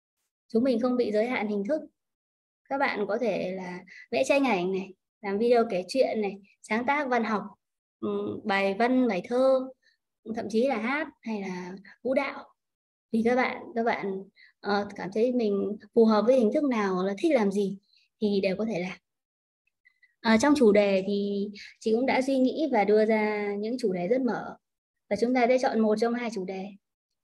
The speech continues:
Thứ nhất là miêu tả một phát minh khoa học mà em thích. Ờ,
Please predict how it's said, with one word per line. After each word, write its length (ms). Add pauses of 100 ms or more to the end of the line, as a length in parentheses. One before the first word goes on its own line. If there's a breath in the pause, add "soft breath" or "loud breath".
(140)
Thứ 60
nhất 200
là 140
miêu 200
tả 200
một 180
phát 140
minh 180
khoa 120
học 220
mà 80
em 220
thích. 200 (960)
Ờ, 440